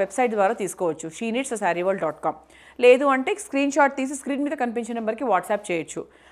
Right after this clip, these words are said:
Otherwise మా స్టోర్స్కి వచ్చేసేయండి. So let's see the next variety. So this is the next variety. ఇదేంటంటే కొంచెం మనకు ఆర్గాన్జా టచ్ ఎక్కువగా వచ్చింది. And there is a little transparency in the saree అనమాట. ఎక్కువ కాదు, అంటే మనకి మరీ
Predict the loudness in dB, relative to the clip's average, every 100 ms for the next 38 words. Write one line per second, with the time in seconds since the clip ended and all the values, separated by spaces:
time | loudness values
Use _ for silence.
0 | 2 4 4 2 2 0 2 0 0 -4
1 | -2 -2 -4 -4 -6 -8 -16 -20 -18 -8
2 | 4 4 4 2 2 2 -2 0 0 -2
3 | -8 -18 -20 -20 _ 0 4 8 8 6
4 | 2 0 0 4 4 4 2 4 8 8
5 | 6 4 0 0 -12 -12 -12 -8 -2 2
6 | 2 0 0 0 0 0 2 2 2 4
7 | 2 2 0 2 2 2 0 -4 0 2
8 | 6 6 4 -4 -2 0 2 0 -8 -4
9 | 0 2 2 0 0 -2 -2 0 0 -2
10 | -2 0 0 -2 -2 4 4 6 4 2
11 | 0 0 -2 4 6 6 6 6 4 2
12 | -16 _ -8 -2 0 4 2 4 4 4